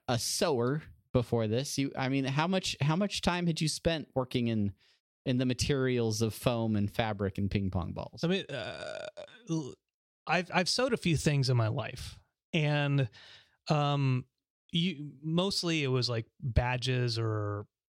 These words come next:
Speaker 2: or, like, name tags. <laughs> Um, and I, and I never did a good job of it. Uh, mostly it was the, the, the technique I used as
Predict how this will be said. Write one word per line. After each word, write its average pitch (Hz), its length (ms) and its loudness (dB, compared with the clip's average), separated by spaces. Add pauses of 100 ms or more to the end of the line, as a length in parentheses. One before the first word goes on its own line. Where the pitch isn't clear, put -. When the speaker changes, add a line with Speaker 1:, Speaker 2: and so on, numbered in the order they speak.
Speaker 2:
or, 123 120 0
like, 104 160 -4
name 127 260 0
tags. 123 540 -2 (400)
<laughs> 147 100 4 (220)
Um, 156 340 2
and 160 140 2
I, 151 220 0
and 147 100 4
I 147 60 4
never 175 340 4
did 165 160 2
a 156 40 0
good 131 280 2
job 113 340 2
of 110 160 2
it. 90 180 -4 (460)
Uh, 156 120 4
mostly 175 540 2
it 143 60 0
was 135 300 2
the, 139 260 0
the, 127 280 0 (180)
the 143 80 4
technique 165 480 -2
I 139 60 2
used 127 460 0 (280)
as 131 240 -2